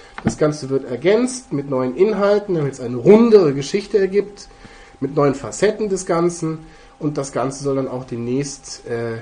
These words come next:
in den Handel kommen. Okay, das hat mit der Website natürlich nichts zu tun. Webseite wie bisher. Ach genau, eine Sache kann ich tatsächlich ankündigen.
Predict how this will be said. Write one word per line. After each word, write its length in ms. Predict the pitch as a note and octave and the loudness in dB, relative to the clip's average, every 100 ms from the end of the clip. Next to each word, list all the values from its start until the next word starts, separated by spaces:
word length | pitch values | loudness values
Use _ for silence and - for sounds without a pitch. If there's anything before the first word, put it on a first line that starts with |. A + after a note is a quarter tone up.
| - - - | -14 -20 -6
in 80 | C#3+ | -4
den 180 | C3 | -2
Handel 200 | C#3+ C3+ | -2 -4
kommen. 220 | B2+ A2 A2 | -6 -10 -6
Okay, 180 | - | 0
das 80 | D3+ | 0
hat 60 | A#2 | -2
mit 120 | G#2+ | -8
der 60 | A#2+ | -8
Website 260 | - A#2+ A2+ | -6 -6 -8
natürlich 260 | G#2+ G#2+ | -14 -16
nichts 220 | G#2+ - | -16 -16
zu 80 | - | -18
tun. 220 | - G#2 A2 _ _ _ _ - | -16 -18 -18 _ _ _ _ -6
Webseite 460 | F#3+ E3+ D#3+ C#3+ | -4 -2 -2 -2
wie 80 | B2+ | -6
bisher. 540 | B2 - D3+ F3+ A3+ - - - - | -6 -8 -4 -4 -4 -12 -20 -20 -12
Ach 120 | F3+ | -8
genau, 260 | C4+ G3+ C3+ | -4 -2 -2
eine 200 | A3+ C#4 | -2 -4
Sache 200 | A#3+ G#3+ | -4 -4
kann 140 | G#3 | -6
ich 80 | F#3+ | -6
tatsächlich 440 | D#3+ F3 F3 D#3+ D#3 | -6 -8 -8 -10 -8
ankündigen. 640 | D#3+ - B2 A#2 D3 | -8 -6 -8 -6 -10